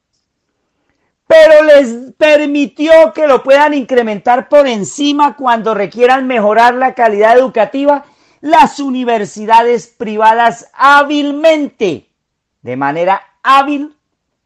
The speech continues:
han venido efectuando incrementos muy por encima del índice de precios al consumidor,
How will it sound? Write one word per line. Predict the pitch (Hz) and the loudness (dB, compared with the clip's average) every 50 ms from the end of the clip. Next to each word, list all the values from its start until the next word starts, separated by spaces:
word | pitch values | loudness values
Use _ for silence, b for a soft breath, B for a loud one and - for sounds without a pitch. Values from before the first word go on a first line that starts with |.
| _ _ _ _ _ _ _ _ _ _ _ _ _ _ _ _ _ _ _ _ _ _ _ _ _ _ - | _ _ _ _ _ _ _ _ _ _ _ _ _ _ _ _ _ _ _ _ _ _ _ _ _ _ -4
han | 170 170 175 180 170 | -2 -2 -2 -2 -4
venido | 156 190 185 180 190 185 190 196 | -4 -4 -4 -4 -6 -6 -4 -4
efectuando | 185 185 185 151 - _ - 185 180 180 180 165 190 190 | -4 -4 -6 -6 -6 _ -6 -4 -4 -4 -4 -6 -8 -8
incrementos | 190 165 - 160 160 156 165 165 170 - - 190 190 185 - _ _ _ _ _ _ _ _ _ _ _ | -8 -10 -8 -8 -8 -8 -8 -10 -10 -8 -8 -6 -6 -8 -10 _ _ _ _ _ _ _ _ _ _ _
muy | 247 240 294 302 320 330 330 330 330 311 294 | -18 -14 -10 -6 -4 -2 -2 0 0 -2 -4
por | 294 _ - - 269 254 233 | -6 _ -10 -6 -4 -4 -2
encima | 220 196 180 175 170 143 - - 247 247 240 233 226 226 226 220 214 185 | -4 -4 -6 -8 -12 -14 -16 -14 -12 -10 -10 -8 -8 -6 -4 -4 -4 -6
del | 165 180 170 160 170 | -6 -8 -8 -6 -8
índice | 196 196 202 202 180 214 180 143 190 | -10 -10 -12 -12 -12 -12 -10 -8 -8
de | 175 160 147 143 | -6 -6 -6 -8
precios | - 180 180 185 185 175 - - 190 190 190 180 - - | -6 -4 -4 -4 -4 -4 -6 -10 -10 -10 -10 -12 -8 -4
al | 175 160 160 135 - | -2 -2 -2 -4 -8
consumidor, | - 151 147 135 - - 135 127 127 123 139 175 185 185 185 190 185 | -12 -12 -12 -12 -14 -14 -14 -12 -12 -6 -2 -2 0 0 -2 -4 -8